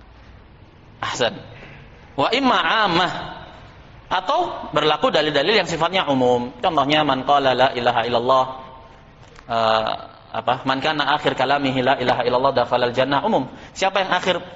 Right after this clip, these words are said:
ucapannya la ilaha illallah, maka dia masuk surga. Tapi bagaimana bisa kemudian dalil yang umum ini di-, dijadikan dalil satu-satunya yang valid, yang konkret, menunjukkan bahwasanya berarti amalan itu tidak perlu.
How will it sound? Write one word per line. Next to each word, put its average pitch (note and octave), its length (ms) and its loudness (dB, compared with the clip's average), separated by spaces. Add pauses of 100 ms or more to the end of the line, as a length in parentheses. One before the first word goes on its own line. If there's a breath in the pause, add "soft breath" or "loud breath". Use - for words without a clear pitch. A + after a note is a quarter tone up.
(440 loud breath)
ucapannya D#3+ 480 0
la C#3+ 160 2
ilaha C3 240 2
illallah, E3 240 2
maka D#3+ 160 0
dia C#3+ 160 2
masuk C3+ 240 2 (640)
surga. A2+ 400 0 (1700 loud breath)
Tapi A3+ 220 0
bagaimana F#3 400 2
bisa A#3 240 2
kemudian F#3+ 320 0
dalil D#3+ 180 2
yang D#3+ 160 2
umum E3 240 4
ini F#3 240 2
di-, C#3 240 -4
dijadikan C#3+ 600 0
dalil C3 500 2 (540)
satu-satunya D#3 720 2
yang C3+ 160 2
valid, C#3 320 2
yang C3 160 2
konkret, C3+ 400 0 (320 loud breath)
menunjukkan E3+ 480 2
bahwasanya D3 340 4
berarti C3 320 0
amalan D#3 460 -2
itu D#3 160 -4
tidak C3 100 2
perlu. C3+ 240 -2